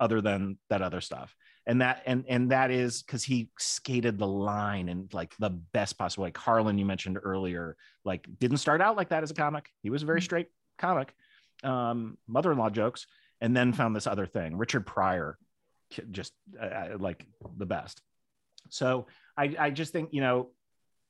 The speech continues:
Speaker 1: you, and, and here's the other thing is, like, it, go take a class. There are classes in stand-up, there's classes in improv, there's places where other people are doing this. Find the
Speaker 2: Mm-hmm.
Speaker 1: community. And if you, you're gonna know, you're gonna know, you're gonna know in short order whether you've got a chance at,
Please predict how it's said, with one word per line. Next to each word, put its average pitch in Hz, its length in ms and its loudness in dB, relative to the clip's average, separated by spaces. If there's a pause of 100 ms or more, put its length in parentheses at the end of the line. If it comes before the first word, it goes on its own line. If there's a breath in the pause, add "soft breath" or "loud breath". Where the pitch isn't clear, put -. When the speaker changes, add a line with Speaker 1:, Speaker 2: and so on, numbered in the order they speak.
(120)
Speaker 1:
you, 135 200 -2 (100)
and, 170 120 2
and 196 160 2
here's 226 160 0
the 233 60 4
other 214 120 0
thing 196 100 0
is, 160 60 2
like, 160 260 2
it, 156 200 -2 (520)
go - 80 2
take 285 200 0
a 196 40 -4
class. - 560 -2 (680)
There 127 140 6
are 185 40 6
classes 180 400 4
in 226 80 2
stand-up, 131 320 0
there's 117 140 -6
classes 127 320 0
in 170 40 2 (120)
improv, 135 200 2
there's 143 160 2
places 170 460 0
where 131 220 2
other 147 120 4
people 147 260 -2
are 139 40 4
doing 143 220 0
this. 120 180 0 (100)
Find 147 240 4
the 185 60 2
Speaker 2:
Mm-hmm. - 40 -14
Speaker 1:
community. 165 460 -2 (240 soft breath)
And 123 140 2
if 127 140 0
you, 135 100 4
you're 131 440 2
gonna 220 160 4
know, 127 220 4
you're 196 160 2
gonna 185 200 4
know, 87 420 -2 (300)
you're 175 100 4
gonna 180 140 6
know 147 160 6 (120)
in - 60 0
short 117 320 0
order 104 240 2
whether 101 220 0
you've 104 180 -2
got 101 220 0 (120)
a 95 140 -6
chance 101 420 -4
at, 92 100 -8